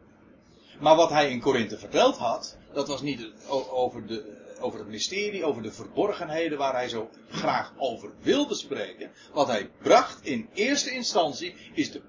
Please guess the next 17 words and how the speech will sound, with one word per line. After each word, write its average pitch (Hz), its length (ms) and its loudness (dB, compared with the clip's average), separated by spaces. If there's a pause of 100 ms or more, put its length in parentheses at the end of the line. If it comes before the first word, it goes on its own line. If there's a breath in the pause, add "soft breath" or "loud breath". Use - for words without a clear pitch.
boodschap 208 640 4
van 131 160 -4
het 101 120 -12
getuigenis 180 800 0
van 160 200 -6
Christus. 165 400 -6
Dat 131 120 -4
wil 123 100 -10
zeggen, 107 200 -6
hij 185 340 2 (180 loud breath)
die 104 120 -14
stierf 190 480 -2
en - 260 -8
opstond 160 460 -6
uit 147 180 -2
de 135 80 -6
doden. 101 340 -6